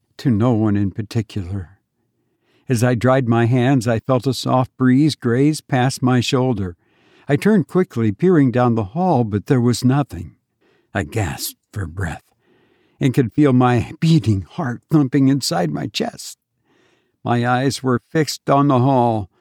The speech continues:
afraid to blink in fear of some all too familiar horror manifesting before me. After a long blank pause, I walked to my room and peered out my frosted window to check for some plausible explanation.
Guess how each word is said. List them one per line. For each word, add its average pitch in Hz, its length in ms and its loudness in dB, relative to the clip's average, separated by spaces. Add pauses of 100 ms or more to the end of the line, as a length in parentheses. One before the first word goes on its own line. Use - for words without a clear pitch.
(380)
afraid 151 380 0
to 135 80 0
blink 127 560 0
in 127 200 0
fear 147 340 0
of 123 100 -2
some 131 240 0
all 139 260 0
too 131 240 0
familiar 131 600 2
horror 127 460 -2
manifesting 135 920 0
before 143 460 0
me. 107 300 -4 (920)
After 117 320 -2
a 113 120 4
long 120 480 2
blank 120 360 -2 (140)
pause, 107 580 -6 (260)
I 110 140 -2
walked 117 380 0
to 131 80 0
my 120 180 2
room 120 460 2
and 107 180 -6
peered 131 320 2
out 123 240 2
my 117 200 0
frosted 120 600 0
window 117 460 2
to 104 120 -4
check 151 380 -2
for 123 140 -2
some 104 240 -2
plausible 113 640 0
explanation. 117 880 -2